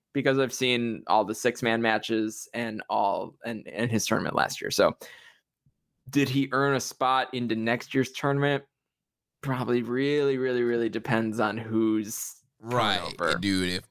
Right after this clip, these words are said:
Speaker 2: borders are opened up, i-, it's, there's gonna be a lot of guys on the chopping block next year.
Speaker 1: We're doing a twenty-four man
Speaker 2: <laughs>
Speaker 1: tournament next year. I, it wouldn't surprise me, to be perfectly honest. Like, if borders are opened up and it's the fiftieth year, blah, blah, blah, blah.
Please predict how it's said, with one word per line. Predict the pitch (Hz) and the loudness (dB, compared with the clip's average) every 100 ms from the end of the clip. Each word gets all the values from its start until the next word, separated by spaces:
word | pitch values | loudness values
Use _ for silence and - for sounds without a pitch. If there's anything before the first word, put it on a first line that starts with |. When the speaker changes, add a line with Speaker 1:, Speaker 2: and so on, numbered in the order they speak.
| _ | _
Speaker 2:
borders | - 107 147 156 135 | -10 -2 0 0 0
are | 143 | 0
opened | 147 143 160 156 | 0 -2 -6 -2
up, | 156 123 - 95 | 0 0 -2 -4
i-, | 95 - - | -4 -2 0
it's, | 160 - - - 73 | 0 0 -8 -10 -12
there's | 76 156 | -4 -2
gonna | 269 | -2
be | 208 | -2
a | |
lot | 151 139 151 | 0 2 0
of | |
guys | 143 143 | 0 -2
on | |
the | 120 | -2
chopping | 113 131 120 | 0 2 2
block | 95 90 - - | 0 -2 -4 -8
next | 87 - | -10 -8
year. | 87 58 - _ _ _ - | -10 -12 -16 _ _ _ -4
Speaker 1:
We're | 131 | 0
doing | 120 107 | 0 0
a | |
twenty-four | - - 135 143 143 143 | -4 -2 0 0 2 2
man | 139 131 131 127 123 _ _ - | 2 2 0 -2 -8 _ _ -2
Speaker 2:
<laughs> | 170 160 113 117 | 2 2 0 -4
Speaker 1:
tournament | - 123 110 98 | 2 2 2 -2
next | 104 107 - | -2 -2 -4
year. | - | -2
I, | 131 135 - - | 2 0 -2 -4
it | 120 | 2
wouldn't | 135 120 | 2 2
surprise | - 101 87 | 0 0 0
me, | 92 _ | -10 _
to | - | -4
be | 120 | 0
perfectly | 107 107 104 107 | 0 -2 -2 0
honest. | 95 - - - | 0 -2 -6 -4
Like, | 107 | -2
if | 117 113 | -2 0
borders | 117 117 113 | 0 0 0
are | 110 | -2
opened | 113 107 | 0 2
up | 107 107 | 2 0
and | |
it's | 107 - | -6 -6
the | |
fiftieth | 104 117 - 107 - | 0 0 2 -2 0
year, | 101 104 | 0 0
blah, | 101 | 2
blah, | 101 | 2
blah, | 60 | 2
blah. | - - | -2 -6